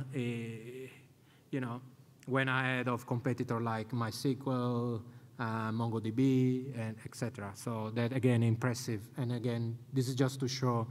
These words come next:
like, over the last years, ten years, but it's, if we get, uh, even, like, the last five years, the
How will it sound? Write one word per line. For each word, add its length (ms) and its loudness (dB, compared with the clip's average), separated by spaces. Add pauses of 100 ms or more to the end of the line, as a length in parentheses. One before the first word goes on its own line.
(320)
like, 200 0 (680)
over 300 2
the 120 0
last 560 -2 (320)
years, 480 2 (480)
ten 220 2
years, 260 2
but 160 -4
it's, 160 -6 (300)
if 460 -6
we 280 -2 (180)
get, 240 2 (460)
uh, 100 2 (420)
even, 300 6
like, 260 2
the 60 4
last 280 2
five 260 -2
years, 220 0 (540)
the 420 -6